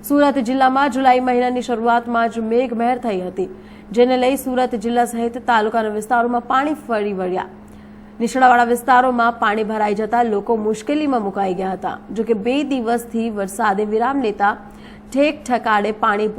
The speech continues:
ઉતર્યા હતા, ત્યારે લોકોએ હશકારો અનુભવ્યો હતો. પરંતુ ઉપરવાસના વરસાદને લઈ આજે પણ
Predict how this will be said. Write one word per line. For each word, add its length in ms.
ઉતર્યા 420
હતા, 240
ત્યારે 220
લોકોએ 420
હશકારો 540
અનુભવ્યો 520
હતો. 200
પરંતુ 360
ઉપરવાસના 560
વરસાદને 640
લઈ 260
આજે 360
પણ 320